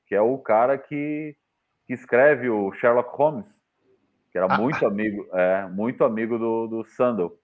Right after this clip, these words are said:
Speaker 1: E ali, em mil novecentos e três, se, se inicia o primeiro campeonato de fisiculturismo, né, propriamente dito da história. Só que o Sandel, você sabe,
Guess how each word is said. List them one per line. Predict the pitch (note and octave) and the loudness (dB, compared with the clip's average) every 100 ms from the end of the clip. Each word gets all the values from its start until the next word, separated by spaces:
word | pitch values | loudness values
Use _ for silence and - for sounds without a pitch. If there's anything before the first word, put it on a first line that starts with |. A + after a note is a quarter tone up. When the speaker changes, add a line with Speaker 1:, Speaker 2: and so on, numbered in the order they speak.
| _ _ _ _ _ _ G2 | _ _ _ _ _ _ 4
Speaker 1:
E | G#2 | 6
ali, | G2+ G#2 C3 E3+ D3+ | 6 4 0 -2 -4
em | G2 F2+ F#2 F#2 G2 | -8 -10 -10 -8 -4
mil | A2 | 0
novecentos | A2+ A2 B2 - | -2 -2 -6 -6
e | |
três, | B2 A2 A2+ C#3+ D3 _ | -6 0 2 2 -4 _
se, | C#3+ C#3+ C3 | -16 -14 -14
se | - | -10
inicia | D3 C3+ - D3+ D3+ | -10 -10 -12 -4 -2
o | G2 | -2
primeiro | - G#2 G2 A#2+ | -6 -4 0 -2
campeonato | D3 C#3+ C#3+ B2+ B2+ | -2 -6 -4 -4 -6
de | - | -8
fisiculturismo, | C3 C#3 B2 A#2+ B2+ C#3+ D#3+ D#3+ _ _ _ _ _ _ | -14 -14 -8 -4 -4 -6 -10 -16 _ _ _ _ _ _
né, | F#2+ G2+ A#2 - - - - | -10 -8 -8 -12 -20 -20 2
propriamente | A#2 B2 B2 C3 C3 A2+ | 2 6 4 2 -4 -8
dito | B2 C3 C3+ | -10 -8 -4
da | C3+ | -4
história. | C3 - C3+ C3 F#2 E2+ _ _ _ _ _ | -4 -2 2 2 0 -8 _ _ _ _ _
Só | - C#3+ | 2 2
que | D3+ | 2
o | |
Sandel, | - G#2+ B2+ G3+ E3+ E2+ - _ _ _ _ | 0 4 4 4 2 0 -10 _ _ _ _
você | F2 - G2+ G#2 | -14 -8 -4 -4
sabe, | G#3 F#2+ A#2+ A#2+ | 0 6 6 4